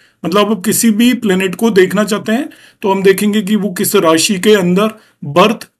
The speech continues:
चार्ट के अंदर है, डी वन जिसे बोलते हैं, और फिर हम उसे देखेंगे कि वो नवांशा में किस राशि के अंदर गया है। अब एग्जांपल के लिए हम ले लेते हैं कि सपोज जुपिटर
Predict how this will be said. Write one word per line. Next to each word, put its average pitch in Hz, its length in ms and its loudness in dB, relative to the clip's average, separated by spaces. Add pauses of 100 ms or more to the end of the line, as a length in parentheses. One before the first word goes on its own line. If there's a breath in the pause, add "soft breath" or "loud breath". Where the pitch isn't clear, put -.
(120)
चार्ट 160 280 2
के 196 140 2
अंदर 202 300 0
है, 214 80 2
डी 180 180 -2
वन 196 200 0
जिसे 190 240 0
बोलते 185 280 0
हैं, 233 180 -4 (340 loud breath)
और 208 160 2
फिर 269 240 0
हम 226 220 6
उसे 254 200 0
देखेंगे 185 420 0
कि 202 160 0
वो 202 180 2
नवांशा 180 480 0
में 190 240 -2
किस 190 240 -6
राशि 165 320 -2
के 185 140 0
अंदर 170 320 -4 (320 loud breath)
गया 139 240 2
है। 123 180 -10 (680)
अब 185 140 2
एग्जांपल 226 480 4
के 254 120 0
लिए 240 180 4
हम 226 120 6
ले 208 120 4
लेते 196 240 0
हैं 208 100 0
कि 214 120 -2
सपोज 202 360 0
जुपिटर 196 680 0